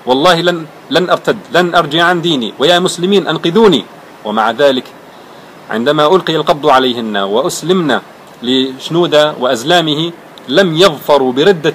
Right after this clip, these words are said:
واحدة من أخواتنا هؤلاء، ولو ظفروا لأتوا بها على الملأ لتعلن ردتها. يثبت الله الذين آمنوا بالقول الثابت في الحياة الدنيا وفي الآخرة،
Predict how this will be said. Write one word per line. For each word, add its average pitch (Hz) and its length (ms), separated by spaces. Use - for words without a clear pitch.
واحدة 156 680
من 147 200
أخواتنا 135 640
هؤلاء، 104 320
ولو 139 240
ظفروا 165 420
لأتوا 156 340
بها 151 280
على 139 180
الملأ 151 320
لتعلن 127 420
ردتها. 110 560
يثبت 131 440
الله 113 340
الذين 107 400
آمنوا 107 480
بالقول 135 420
الثابت 127 580
في 151 140
الحياة 185 580
الدنيا 135 520
وفي 110 180
الآخرة، 117 460